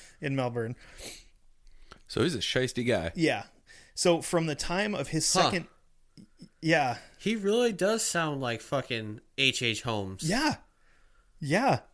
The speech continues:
Speaker 1: He had fingers in many a pie.
Speaker 3: 'Cause that's what Holmes did. He,
Speaker 1: Yeah.
Speaker 3: he, before he even killed his wife, he was pretty much laying the bricks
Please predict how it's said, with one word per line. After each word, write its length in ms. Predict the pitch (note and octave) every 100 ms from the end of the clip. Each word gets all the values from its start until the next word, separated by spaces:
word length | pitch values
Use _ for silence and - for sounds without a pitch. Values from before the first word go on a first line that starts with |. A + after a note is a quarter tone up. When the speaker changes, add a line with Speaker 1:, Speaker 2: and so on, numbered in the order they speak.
| _
Speaker 1:
He 260 | - F#3 G3
had 500 | F#3 F#3+ F#3 F3+ D#3
fingers 520 | - F#3 G3+ G#3+ F3
in 160 | F3+ E3+
many 200 | F3+ F#3+
a 100 | F3
pie. 500 | F#3 F3 C#3 A2+ - - _ _ -
Speaker 3:
'Cause 160 | - D3
that's 220 | E3+ G3
what 80 | D#3+
Holmes 320 | F#3 G#3+ F3+
did. 220 | G#2+ F#2
He, 220 | A2+ C#3+
Speaker 1:
Yeah. 420 | D3+ D#3+ G3+ A#2+ G#2 - - -
Speaker 3:
he, 460 | - F3+ D#3 C3+ - - - - _ _ - - - _ _ _ - _ _ _ - - _ _ _ - -
before 340 | C3+ - G#3+
he 140 | G#3+ G3+
even 140 | F#3
killed 360 | - F#3+ G3 F#3+
his 180 | D#3
wife, 540 | D#3 C#3+ A2+ G2+ - - - - - -
he 220 | - - D3+
was 160 | C3+
pretty 240 | - F3 F#3
much 260 | E3 D#3+
laying 240 | C#3+ D3 C#3+
the 80 |
bricks 580 | B2 C3+ B2+ A#2 - -